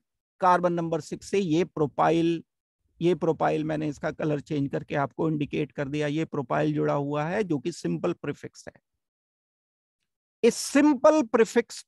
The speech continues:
पर मैंने एक मिथाइल ग्रुप सीएच थ्री ग्रुप बढ़ा दिया जो कि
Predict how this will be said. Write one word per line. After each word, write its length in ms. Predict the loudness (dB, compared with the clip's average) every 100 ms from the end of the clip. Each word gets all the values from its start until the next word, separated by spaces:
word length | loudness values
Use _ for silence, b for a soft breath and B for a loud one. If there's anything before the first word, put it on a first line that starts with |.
| 6
पर 220 | 6 6 0 -8 _ _ _ _ _ _ _ _ _ _ _ _
मैंने 320 | 4 6 6 6 6
एक 220 | 4 2
मिथाइल 580 | -4 -4 2 6 6 4
ग्रुप 260 | 2 0 -2
सीएच 420 | -6 -6 -6 -6
थ्री 140 | -2 -2
ग्रुप 200 | -2 -2
बढ़ा 340 | 0 0 2 0
दिया 300 | 2 4 4
जो 180 | 2 -2
कि 200 | -2